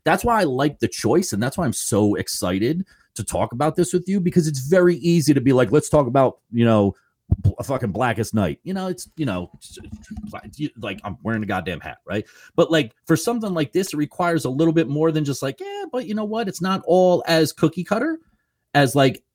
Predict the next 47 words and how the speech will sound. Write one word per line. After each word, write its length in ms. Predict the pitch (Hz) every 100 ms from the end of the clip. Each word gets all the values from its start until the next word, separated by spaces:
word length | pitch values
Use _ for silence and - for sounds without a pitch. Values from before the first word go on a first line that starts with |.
| _
you 160 | 143
know, 120 | 139 147
issues 320 | 147 165 127
one 200 | 143 147
through 160 | 147
three 320 | 139 135 135 135
of 200 | 123 110
any 260 | 117 110 107
run. 360 | 92 107 90
Like, 160 | 80 107
there's 140 | 139
gotta 260 | - 135 151
be 260 | 143 165 160
a 100 | 131
deeper 340 | 156 160 139
level. 420 | 117 120 73 69
And 100 | 98
I 60 | 139
think 200 | - 170
that's 180 | 175 -
why 140 | 170
people 260 | 156 165 170
didn't 120 | 165
get 120 | 160
down 220 | 160 214
with 100 | 113
it, 60 | 85
'cause 140 | 131
they 100 | 120
wanna 200 | 139 170
get 120 | 160
lost 560 | 139 123 175 135 - - _ _ _
in 120 | 139
the 60 | 135
comic 400 | - 131 110 107
book. 200 | 107 -
They 100 | 135
don't 100 | 180
wanna 160 | 208 170
think 240 | - 262
about 200 | 262 160
how 120 | 110
fucked 320 | 117 - - 117
up 120 | -
shit 340 | - 110 85 _ _ _ -
can 160 | 131
be. 300 | 113 82 57